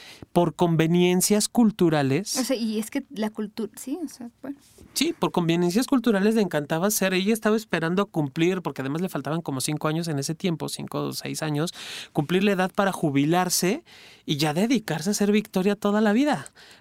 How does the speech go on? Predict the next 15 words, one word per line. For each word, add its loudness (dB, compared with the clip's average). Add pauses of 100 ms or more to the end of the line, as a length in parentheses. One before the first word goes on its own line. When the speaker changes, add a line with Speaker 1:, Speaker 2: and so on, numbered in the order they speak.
Speaker 1:
porque 0
además 2
el, 2
el 0
sargento 0
Morales 2
pues -2
ya 0
nunca -2
más -2
iba -4
a -4
volver -6
a -6
surgir, -4